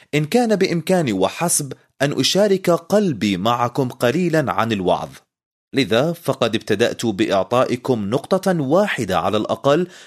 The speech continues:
في مخطط الصغير هنا، وهي النظرة السليمة.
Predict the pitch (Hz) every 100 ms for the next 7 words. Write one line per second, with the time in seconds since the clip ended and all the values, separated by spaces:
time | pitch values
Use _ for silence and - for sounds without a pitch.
0 | - - 101 92 - 147 147 143 - 127
1 | 120 127 117 104 117 85 76 95 107 101
2 | 90 87 - _ _ _ - 127 107 147
3 | 160 160 165 - 139 139 156 82 -